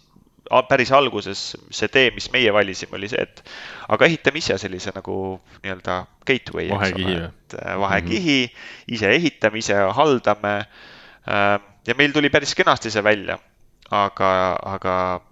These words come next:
Speaker 1: aga mis juhtub, on see, et, äh, et ik-, kõik auto, need erinevad siis autotootjad, need A P I-d muutuvad, sa pead seda maintain ima kogu aeg. Nad muutuvad üleöö, sul üt-, täna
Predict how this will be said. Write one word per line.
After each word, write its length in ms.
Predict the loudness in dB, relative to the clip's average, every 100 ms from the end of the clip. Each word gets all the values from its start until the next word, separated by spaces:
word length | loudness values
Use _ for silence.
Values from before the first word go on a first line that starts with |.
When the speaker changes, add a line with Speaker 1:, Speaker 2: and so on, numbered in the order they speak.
| -16
Speaker 1:
aga 180 | -12 -12
mis 200 | -8 -6
juhtub, 360 | -6 -6 -12 -10
on 120 | -6
see, 300 | -2 -2 -2
et, 280 | -10 _ -10
äh, 420 | -8 -8 -12 -14 -14
et 100 | -12 -10
ik-, 80 | -8
kõik 260 | -6 2 2
auto, 320 | 2 -6 -6
need 240 | -8 -10 -10 -10 -12 -12
erinevad 480 | -8 -6 -6 -8 -14 -14
siis 300 | -16 -14 -14
autotootjad, 720 | -12 -8 0 2 0 -4 -10
need 120 | -6 -6
A 40 | -4
P 120 | -10
I-d 120 | -10 -10
muutuvad, 420 | -12 -10 -8 -8
sa 140 | -8
pead 160 | -8 -10
seda 160 | -14 -14
maintain 540 | -16 _ 0 0 -2
ima 160 | -12 -12
kogu 320 | -10 -6 -4
aeg. 220 | -4 -6 -20 _ _ _ _ _ _ _ _ -14
Nad 100 | -10
muutuvad 400 | -10 -8 -6 -4
üleöö, 380 | 0 2 4 2
sul 220 | 0 -8 -12
üt-, 120 | -12 -12 -4
täna 200 | 0